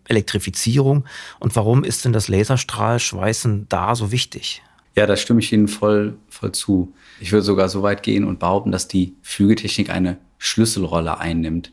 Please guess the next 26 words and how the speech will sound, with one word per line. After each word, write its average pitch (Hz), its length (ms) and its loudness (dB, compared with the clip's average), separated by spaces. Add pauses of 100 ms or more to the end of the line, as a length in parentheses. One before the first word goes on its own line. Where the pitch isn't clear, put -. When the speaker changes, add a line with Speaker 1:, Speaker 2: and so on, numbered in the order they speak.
(200)
Speaker 2:
Denn 87 260 4
durch - 220 0
die 98 100 4
Elektrifizierung 98 840 2
des 90 120 -2
Antriebsstrangs 107 800 -2
sind 90 180 0
unzählige 101 600 2
neue 95 220 2
Herausforderungen 90 720 -2
entstanden. 82 720 -4
Nicht - 220 0
nur 82 80 -2
an 80 80 -4
der 82 80 -2
Batterie 85 360 -4
selber, 101 480 0
sondern 87 280 -6
auch - 180 -14
bei 87 120 0
der 87 160 -2
Kontaktierung 85 840 -2
durch 82 360 -10
die 82 80 -10
sogenannten 85 540 -2
Busbars 110 600 0